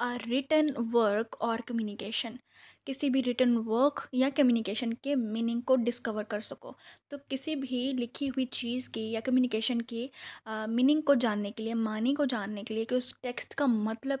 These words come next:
क्या है, उस टेक्स्ट के जितने भी एट्रीब्यूट्स होते हैं ना, जब आप उसको एग्जामिन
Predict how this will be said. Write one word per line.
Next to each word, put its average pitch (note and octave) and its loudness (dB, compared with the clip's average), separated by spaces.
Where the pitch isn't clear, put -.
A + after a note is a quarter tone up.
क्या G#3 -4
है, A3+ -4
उस - -2
टेक्स्ट C4+ -6
के D4 -2
जितने A#3+ -4
भी D#4+ -4
एट्रीब्यूट्स B3+ 0
होते A3 -4
हैं A3+ 0
ना, A#3+ 0
जब A#3+ 2
आप A3+ 0
उसको D4 -4
एग्जामिन A#3 0